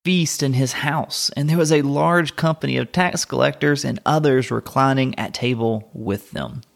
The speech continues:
End quote. I said that these are events that happened shortly thereafter, and verse twenty-seven, starting with the words,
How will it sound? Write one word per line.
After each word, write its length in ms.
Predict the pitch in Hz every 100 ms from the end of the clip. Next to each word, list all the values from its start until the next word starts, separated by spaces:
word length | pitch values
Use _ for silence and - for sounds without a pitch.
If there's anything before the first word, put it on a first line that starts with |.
| _ 107
End 160 | 101
quote. 300 | - 95 - -
I 60 |
said 240 | 139 170 170
that 100 | 135
these 220 | 151 139
are 240 | 131 117
events 540 | 113 110 147 123 - -
that 140 | -
happened 380 | 123 131 127 117
shortly 380 | - 131 110 123
thereafter, 720 | 110 110 131 139 - - 123 -
and 240 | 127 127
verse 240 | 131 151 -
twenty-seven, 640 | - 170 131 180 151 127
starting 460 | - 143 151 151
with 120 | 139 135
the 120 | 131
words, 420 | 123 123 113 -